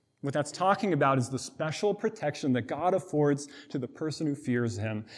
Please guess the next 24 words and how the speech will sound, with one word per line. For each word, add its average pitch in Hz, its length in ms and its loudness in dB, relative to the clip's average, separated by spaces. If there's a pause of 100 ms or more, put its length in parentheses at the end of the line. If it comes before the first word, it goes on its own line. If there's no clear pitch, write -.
(140)
as 135 140 0
if 139 100 0
such 190 260 0
a 202 60 4
person 175 360 -2
is 131 220 6
always 196 500 8
found 147 440 0
in 127 100 0
the 120 60 0
house 151 400 -6
of 165 80 -4
the 160 100 0
Lord, 113 480 -4 (1000)
with 143 180 -2
his 147 140 2
divine 143 440 0
presence 135 460 0
hovering 143 640 -4
over 117 300 -6
him. 98 320 -16 (3250)
A 139 180 2
while 151 240 6
back, 143 300 4